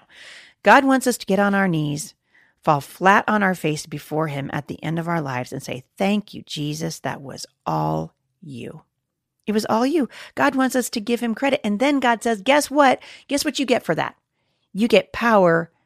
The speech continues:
made perfect in weakness." I don't know about you, but that makes me a hundred different kinds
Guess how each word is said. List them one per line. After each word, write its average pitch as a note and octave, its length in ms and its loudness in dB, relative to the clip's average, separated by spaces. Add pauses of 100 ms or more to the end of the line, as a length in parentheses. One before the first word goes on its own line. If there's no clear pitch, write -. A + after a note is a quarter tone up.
(120)
made D#3 240 -4
perfect - 640 -2 (200)
in C#3+ 200 -8
weakness." - 500 -12 (800)
I - 60 -2
don't G#4+ 80 2
know G#4 60 4
about A3 180 6
you, F#3 360 0 (260)
but G#3+ 60 -4
that C4 120 2
makes A3 220 -4
me F3+ 320 -2 (200)
a - 60 -8
hundred G#3+ 300 0
different E3+ 260 -6
kinds D#3 380 -6